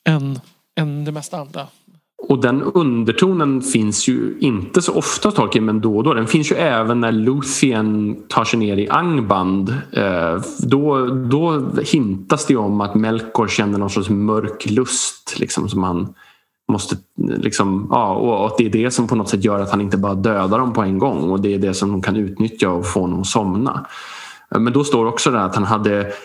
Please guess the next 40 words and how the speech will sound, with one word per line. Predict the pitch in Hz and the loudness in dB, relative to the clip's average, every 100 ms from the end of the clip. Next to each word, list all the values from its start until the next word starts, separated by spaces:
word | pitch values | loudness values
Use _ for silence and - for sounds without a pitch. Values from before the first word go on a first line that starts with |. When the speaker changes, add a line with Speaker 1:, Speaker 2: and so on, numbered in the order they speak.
| - | -2
Speaker 2:
mörkare | 113 127 107 98 - 110 104 101 107 | 0 2 0 -4 0 2 2 0 0
gömda | 123 123 120 104 104 | 0 2 2 0 0
intentioner | 107 104 110 - 143 127 120 107 | 0 0 0 2 0 2 0 0
än | 104 | 0
han | 101 | 0
hade | 104 107 | 0 0
haft | 110 - - | -2 -2 0
sedan | 113 107 | 0 2
världens | 104 101 107 107 | 2 2 0 0
skapelse. | - 139 98 - 151 127 85 | 0 0 -2 0 -2 0 -2
Så | - | 0
det | 113 | -2
är | 110 | 0
tydligt | 131 113 131 | 0 2 0
för | 139 | 0
Tolkien | 120 98 98 | 0 0 0
att | 95 | 0
det | 98 | 0
här | 98 95 | 0 0
är | 90 | 0
liksom | 95 95 90 | -2 -2 -2
ett, | 85 - - - _ _ - | -2 -6 -18 -20 _ _ -10
ett | - | -2
tema | 131 104 98 98 | 0 2 0 0
som | 95 95 95 95 _ | 0 0 -2 -6 _
han | - 104 | -2 0
inte | 104 92 - 98 | 0 -4 -2 0
kan | 104 101 98 95 _ _ _ _ _ 120 | 0 0 -2 -6 _ _ _ _ _ -4
tala | - 98 98 98 - | 0 0 0 0 0
rakt | 110 98 - - | 0 -2 -2 0
ut | 165 - - | 0 0 -2
om, | 69 - 104 | -2 -2 -2
men | 92 | -2
som | 92 90 92 | -2 -2 -2
liksom | - 95 | -2 -2
ligger | 101 95 101 | 0 -2 -2
som | 98 | -2
en | 101 98 98 _ _ _ | -2 -2 -6 _ _ _
hemsk | - 101 101 - - | -2 -2 -2 -4 -2
underton. | 131 101 95 95 147 82 82 | 0 0 -2 0 0 2 -2